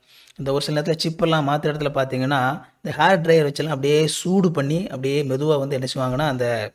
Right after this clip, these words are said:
சிப் எல்லாம் வெளியே எடுப்பாங்க. விஷயம் என்ன அப்படின்னா, இது எல்லாமே வந்து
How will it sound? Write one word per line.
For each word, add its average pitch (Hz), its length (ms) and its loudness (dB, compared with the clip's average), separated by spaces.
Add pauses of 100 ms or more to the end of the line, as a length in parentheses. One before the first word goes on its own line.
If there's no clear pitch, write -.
சிப் 151 260 -6
எல்லாம் 143 160 -2
வெளியே 123 200 -4
எடுப்பாங்க. 113 320 -6 (680)
விஷயம் 180 380 2
என்ன 165 140 4
அப்படின்னா, 135 500 -2
இது 135 140 -4
எல்லாமே 208 340 4
வந்து 185 200 0